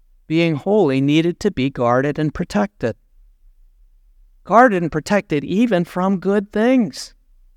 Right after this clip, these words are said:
Because when, we say this all the time, the good things become the best things,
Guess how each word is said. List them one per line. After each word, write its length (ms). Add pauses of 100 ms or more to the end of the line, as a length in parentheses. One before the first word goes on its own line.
(760)
Because 320
when, 420 (500)
we 120
say 240
this 180
all 140
the 80
time, 340
the 80
good 260
things 220
become 320
the 80
best 380
things, 440